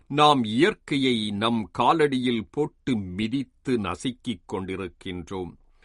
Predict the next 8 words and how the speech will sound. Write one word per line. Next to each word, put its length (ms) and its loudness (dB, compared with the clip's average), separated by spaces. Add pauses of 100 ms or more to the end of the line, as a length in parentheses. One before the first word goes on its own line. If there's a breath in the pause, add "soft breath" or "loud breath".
(140 soft breath)
விளை 480 4
நிலங்களையெல்லாம் 1300 2
இன்று 400 -2
துண்டு 360 0
போட்டு 540 -4 (260)
வீட்டு 480 -2
மனைகளாக்கிவிட்டோம். 1400 -6 (460 soft breath)
மணல் 440 2